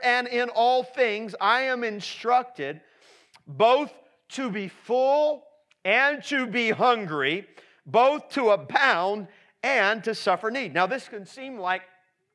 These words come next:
a paradox or a confusing passage,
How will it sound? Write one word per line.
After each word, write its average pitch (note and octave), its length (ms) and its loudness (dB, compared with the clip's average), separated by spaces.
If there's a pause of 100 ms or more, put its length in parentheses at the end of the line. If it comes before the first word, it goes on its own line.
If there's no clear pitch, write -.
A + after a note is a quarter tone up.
(220)
a F3 60 -10
paradox G3+ 600 -4 (360)
or F3+ 160 2
a F3 40 0
confusing G3 600 -6
passage, A3 460 0